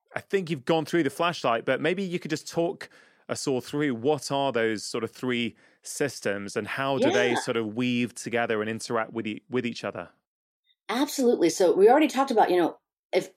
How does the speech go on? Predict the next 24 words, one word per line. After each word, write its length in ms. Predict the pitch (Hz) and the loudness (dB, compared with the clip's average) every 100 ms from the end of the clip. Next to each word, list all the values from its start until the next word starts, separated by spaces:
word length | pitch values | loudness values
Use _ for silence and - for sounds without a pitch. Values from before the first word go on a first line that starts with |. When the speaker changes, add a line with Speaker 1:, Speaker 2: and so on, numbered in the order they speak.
| 190 - | 0 2
Speaker 2:
if 200 | 165 - | -2 2
evolution 680 | - 262 220 208 196 175 165 - - - - - | 2 6 6 6 2 0 0 -6 -18 -20 -20 -18
solution 720 | - - 165 165 240 - 113 120 | -10 -2 2 6 4 4 2 2
to 120 | 160 | 0
our 180 | - 151 | 2 2
problem 460 | 147 151 160 156 147 | 0 0 2 4 4
of 80 | 139 | 2
information 520 | 151 160 151 147 143 | 2 2 2 2 0
overload 480 | 151 139 110 117 123 | 2 2 2 0 0
was 360 | 123 123 - - | -2 -2 -8 -6
to 80 | 135 | -6
privilege 420 | - 165 156 143 | 0 4 4 2
some 200 | 156 147 | 2 2
information 460 | 147 151 143 147 | 2 2 0 0
over 140 | 147 175 | 0 2
others, 360 | 104 98 147 - - _ | 2 2 -2 -6 -20 _
the 60 | 139 | -6
flashlight 640 | - 135 - 175 180 175 | -2 0 2 2 0 2
or 80 | 170 | 0
torch 400 | - 131 143 - | 0 2 2 0
allows 380 | 131 139 143 147 | 0 2 2 2
us 100 | 143 | -2
to 100 | 131 | -4
privilege 420 | - 143 135 135 | -4 0 0 -2